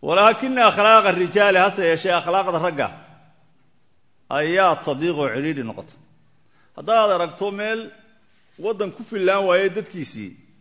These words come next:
waa dadka ku nool dhaqankooda. Iyagii baa isku dilayo oo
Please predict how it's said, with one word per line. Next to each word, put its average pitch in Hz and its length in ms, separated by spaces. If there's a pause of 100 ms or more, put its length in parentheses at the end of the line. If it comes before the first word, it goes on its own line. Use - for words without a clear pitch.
(1120)
waa 170 360 (120)
dadka 247 300
ku 226 200
nool 156 400
dhaqankooda. 139 540 (1300)
Iyagii 202 340
baa 175 180
isku - 200
dilayo 151 500
oo 139 340